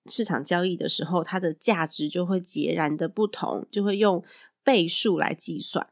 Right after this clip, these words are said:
所以有很多人就会充满了无限的想象。有很多这种专门投资，呃，未上市公司的这些天使投资人，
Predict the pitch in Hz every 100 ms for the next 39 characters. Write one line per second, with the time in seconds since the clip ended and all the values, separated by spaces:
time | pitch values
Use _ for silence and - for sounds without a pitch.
0 | - _ - 226 214 175 196 185 196 214
1 | 180 202 208 202 - 240 240 175 170 -
2 | 170 185 262 208 180 - 180 - - 226
3 | 190 - _ - - - - 254 277 208
4 | 196 233 247 220 175 147 147 - 226 240
5 | 247 220 151 151 160 - 170 160 170 -
6 | 190 196 196 208 - _ _ _ _ _
7 | _ - 196 175 214 208 208 185 196 170
8 | 165 175 - 170 160 151 156 170 165 160
9 | - 254 254 247 151 139 - 165 - -
10 | 165 180 165 90